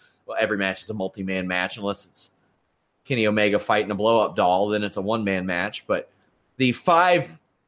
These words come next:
however many people are in that Raw main event, that's gonna be real good 'cause they always do those well.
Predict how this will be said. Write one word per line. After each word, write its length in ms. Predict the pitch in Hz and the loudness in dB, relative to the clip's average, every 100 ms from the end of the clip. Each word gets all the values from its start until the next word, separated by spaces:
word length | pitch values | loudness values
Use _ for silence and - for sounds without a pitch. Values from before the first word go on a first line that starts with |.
| _ 143 143 | _ -8 -2
however 380 | 180 180 156 | 2 4 2
many 340 | 147 147 143 131 _ | 0 0 -2 -4 _
people 300 | - 151 147 | -8 -6 -4
are 80 | 135 | 0
in 80 | 135 | 0
that 240 | 135 - 131 | 0 -4 0
Raw 220 | 135 139 | 2 2
main 240 | 135 135 | 0 -2
event, 340 | 123 131 131 131 _ | 0 -2 -2 -6 _
that's 180 | 123 127 | -12 -8
gonna 140 | 208 180 | -2 2
be 100 | 147 | 2
real 220 | 131 120 | 2 -2
good 380 | 98 110 87 73 _ _ _ _ _ - | 0 -2 -2 -6 _ _ _ _ _ -12
'cause 160 | 127 | -2
they 100 | 135 | 2
always 380 | 131 131 131 110 | 4 6 4 2
do 160 | 101 98 | -2 -6
those 260 | 90 90 | -6 -6
well. 280 | 90 82 78 | -8 -8 -10